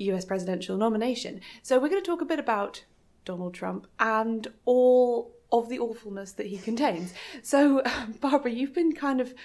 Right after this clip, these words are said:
following this in a U K context, because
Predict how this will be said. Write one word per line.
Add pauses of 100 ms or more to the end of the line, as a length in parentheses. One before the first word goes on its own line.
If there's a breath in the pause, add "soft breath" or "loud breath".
(320 loud breath)
following (180)
this
in
a (200)
U
K
context,
because